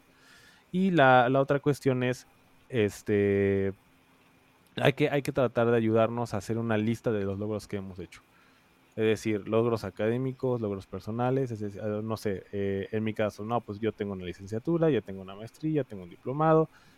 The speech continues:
este, he logrado ciertos cursos, he dado ciertas pláticas, este, del lado personal, ya tengo una familia, ya tengo un hijo, este, ya tengo esto, eh, eh, es decir, hacer una lista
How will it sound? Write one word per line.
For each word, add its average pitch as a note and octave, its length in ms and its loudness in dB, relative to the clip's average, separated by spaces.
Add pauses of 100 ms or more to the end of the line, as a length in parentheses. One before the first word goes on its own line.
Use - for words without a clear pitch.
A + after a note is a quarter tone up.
(140)
este, G#2+ 560 0
he A2 40 4
logrado G2+ 600 2
ciertos G#2+ 420 -8
cursos, D3 540 -2
he A#2 40 -4
dado G#2+ 260 -4
ciertas G#2 340 -12
pláticas, C#3+ 680 -2 (360)
este, G#2 560 -4 (120)
del G#2+ 260 2
lado A2+ 200 4
personal, B2+ 580 -2
ya G#2+ 100 2
tengo G2+ 200 -8
una F#2+ 160 -10
familia, C3 420 -2
ya G#2+ 140 -2
tengo G2 240 -12
un A#2 80 -6
hijo, C3 380 -6 (300)
este, G#2+ 420 -4
ya G#2+ 120 0
tengo G2+ 540 -2
esto, G2 320 -6
eh, G2 200 -10
eh, A#2 160 -2 (220)
es B2+ 100 -4
decir, B2 340 2
hacer A#2+ 240 0
una D#3 200 2
lista D#3+ 460 -2